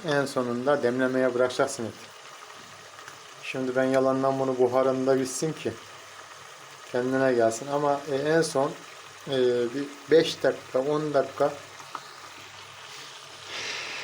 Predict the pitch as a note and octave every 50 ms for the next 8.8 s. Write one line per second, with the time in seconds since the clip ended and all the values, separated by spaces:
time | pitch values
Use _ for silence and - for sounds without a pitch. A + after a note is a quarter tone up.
0 | - - - - - - - D3 C#3 - D3+ C#3+ - - D#3+ C#3 C#3 C#3 C#3+ C#3+
1 | - E3 D#3 - - B2+ A#2 A2+ A2 - D3+ D3 B2+ B2 B2+ C3+ C3 B2 A#2+ B2
2 | A#2+ A2+ A2+ A#2+ A#2+ A#2+ - B2+ A#2+ A#2 A2+ G#2+ G#2 G2+ G#2+ A2 A2+ B2+ C3+ C#3+
3 | C#3 C3 C3 B2+ B2 - - - - - C#3 B2 C3 B2+ B2+ A#2 G2+ G#2+ G#2 -
4 | - - - - - - - - - - - C#3+ B2 A#2 A#2+ A#2+ A#2+ A#2 - -
5 | C3 B2 A#2+ A2+ A#2+ A#2 A#2+ A2+ A2 A2 G#2+ - - - - - - C#3+ D3 E3
6 | E3 E3+ F3 D3 D3 C#3 C3 B2+ - - - - - - - - - - - -
7 | - D3 C#3 C3+ C#3 D3 C#3 - - - - - - - C#3+ C#3 D#3 D#3 D3+ -
8 | C3+ A#2 A2+ A2+ A#2+ C#3 D#3 E3 D3 C3+ C#3 B2+ C#3 D3 C#3+